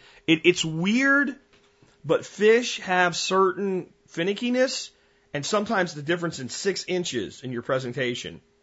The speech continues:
is not just the result between catching a fish, but catching a lot of fish, where you can keep going back into that spot and keep pulling fish out of it over and over again. But a lot of times, once you figured that out, you cast,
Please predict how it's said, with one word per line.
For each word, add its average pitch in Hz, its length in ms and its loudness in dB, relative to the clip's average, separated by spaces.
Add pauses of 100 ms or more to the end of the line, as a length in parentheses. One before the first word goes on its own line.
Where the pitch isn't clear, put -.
(680)
is 143 200 0
not 175 220 4
just 233 140 -8
the 180 80 -2
result 160 320 0
between 131 200 -12
catching 135 340 -10
a 214 180 0
fish, - 500 -10 (460)
but 143 100 -6
catching 175 260 -6
a 143 60 0
lot 147 240 0
of 185 80 -6
fish, - 380 -14 (640)
where 160 140 2
you 185 80 -2
can 185 100 -6
keep 220 160 -6
going 208 220 2
back 202 240 2
into 180 160 -6
that 151 160 0
spot 208 300 0
and 147 60 -6
keep 196 220 -12
pulling 196 240 2
fish 190 280 -2
out 165 120 0
of 151 80 -2
it 151 60 0
over 147 220 0
and 143 60 -2
over 208 300 2
again. 127 380 -2 (420)
But 151 220 4 (140)
a 160 80 2
lot 165 180 6
of 240 80 0
times, 196 300 0
once 196 260 -2
you 220 80 -4
figured 190 360 0
that 156 120 2
out, 190 300 4
you 156 100 -8
cast, 196 500 0